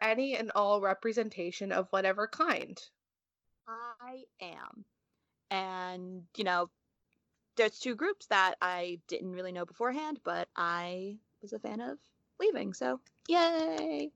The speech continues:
Speaker 1: Yes. Um, so besides doing all our lovely things with our idols, um, we also got to attend some panels. And the one panel in particular that we attended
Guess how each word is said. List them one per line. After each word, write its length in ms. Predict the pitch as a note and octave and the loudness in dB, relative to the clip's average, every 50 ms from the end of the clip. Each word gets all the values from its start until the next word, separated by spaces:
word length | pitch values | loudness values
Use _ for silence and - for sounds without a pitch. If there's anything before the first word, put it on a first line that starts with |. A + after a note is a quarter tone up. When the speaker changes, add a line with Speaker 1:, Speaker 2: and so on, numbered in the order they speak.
| _ - | _ -2
Speaker 1:
Yes. 440 | G3 E3+ - _ _ - - - _ _ _ _ - _ _ _ - | -2 -2 -2 _ _ -20 -20 -20 _ _ _ _ -20 _ _ _ 2
Um, 360 | A#3+ A#3 A3+ A3 A3 A3 - - | 6 6 6 6 6 2 -2 -4
so 240 | - - - B3+ A#3+ | -8 -2 2 2 2
besides 720 | A#3 B3 B3 - - A#3 A3+ B3 C#4+ D4+ C4 - - - | 2 0 -2 0 2 2 4 4 4 0 -2 -4 -10 -8
doing 400 | - A#3 A3 G#3+ G#3 G#3 G#3+ G3+ | -4 -2 -2 0 -2 -2 -4 -2
all 240 | - G3 F#3+ F#3+ G3 | 0 2 2 4 4
our 140 | F#3+ F#3+ F#3+ | 2 2 2
lovely 340 | F#3+ F3+ F#3 - F#3 F#3 F#3+ | 0 -2 0 -2 -4 -6 -6
things 380 | - - F#3 F3 F3+ F#3 - | -6 -6 -8 -6 -8 -10 -10
with 120 | G3 F#3+ - | -8 -2 2
our 160 | A3 A3+ - - | 2 2 4 4
idols, 540 | F3 E3+ F3 F3 F3+ G3+ A3 A#3 - - - | 2 2 2 2 2 2 0 -2 -4 -6 -4
um, 320 | - F#3+ F#3 F3+ F3 F#3+ | -2 0 0 0 0 -2
we 140 | F#3+ G3+ G3 | -2 -4 2
also 440 | - F#3 F#3 F#3+ F#3+ - - G#3 G3+ | 2 4 4 4 0 0 -4 -4 -2
got 280 | G3 F#3 E3+ E3+ - - | 0 0 -2 -2 -4 -6
to 140 | - G3 | -4 -4
attend 380 | F#3 F#3 - - F3 E3 F3 F3+ | -4 -4 -4 -6 -6 -6 -6 -4
some 200 | - B3 B3 B3+ | -4 -2 -4 -2
panels. 640 | - - F#3 E3 E3 F3 G#3 C#4 D#4 - - - - _ _ - - - - - - - F3+ - - | -2 -2 -2 0 2 2 2 2 0 -2 -4 -10 -10 _ _ -20 -20 -20 -20 -20 -20 -20 -14 2 6
And 440 | A3 G#3 G3+ G3+ G3 G3 G3 G3+ - _ F#3 - | 6 8 8 8 6 4 2 -2 -6 _ -2 2
the 120 | A3 G3+ G#3 | 4 4 4
one 300 | G3 G#3+ G#3+ C4 D#4+ D4+ | 6 6 6 6 6 2
panel 300 | B3+ A#3 A3 G#3+ G#3+ G3 | 0 0 0 0 2 0
in 140 | F#3+ F#3+ | 0 -2
particular 520 | F3+ G#3 - G3 F#3+ - F#3 F#3 F#3 F#3 F3+ | -2 -4 -8 -8 -8 -4 -2 0 0 0 0
that 200 | F3+ E3+ - - | 0 -2 0 0
we 120 | G3+ G#3+ | 0 0
attended 560 | G#3+ G#3+ - - F3+ E3+ E3+ E3+ E3+ F#3 F#3+ | 0 -2 -2 -4 -4 -2 0 0 0 0 -2